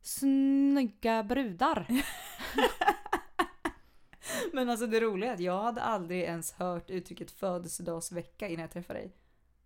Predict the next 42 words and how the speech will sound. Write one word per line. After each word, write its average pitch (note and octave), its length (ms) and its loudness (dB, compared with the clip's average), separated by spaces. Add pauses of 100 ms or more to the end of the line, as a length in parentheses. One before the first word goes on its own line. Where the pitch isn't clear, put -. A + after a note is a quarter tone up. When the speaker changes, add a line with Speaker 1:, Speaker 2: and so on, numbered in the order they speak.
(120)
Speaker 1:
<laughs> F3 960 0
Nej. D3+ 400 -8 (480)
Speaker 2:
<laughs> E4+ 640 -2
Men B3 200 2
nu C#4+ 240 2
så B3 100 0
har A3+ 60 6
jag G3+ 80 4
liksom F#3+ 280 -4 (200)
börjat G3 300 -2
anamma F#3+ 600 0
det E3 160 -4
successivt, - 760 -4
för - 140 -6
jag F3+ 80 -4
tycker F#3+ 200 -6
att G3+ 80 -8
det - 60 -12
är - 40 -16
toppen. - 540 -10
Speaker 1:
Det F3+ 100 -2
är F#3+ 40 0
så F3 260 -6 (220)
hot F3 460 -10
girl D#3+ 280 -4
birthday. D#3 840 -6 (540)
Men, A3 160 4
men B3 180 4
alltså, B3 220 4
så A#3 120 -2
här, G#3+ 80 6
det G3+ 120 0
är A3+ 40 4
ju C4 80 2
helt G#3+ 220 0
sjukt. F3+ 160 -2 (200)
Vet B3 120 4
du, D4+ 280 4
när C4 100 4
jag D4+ 100 8
var C#4+ 60 2
liten, G#3+ 600 -2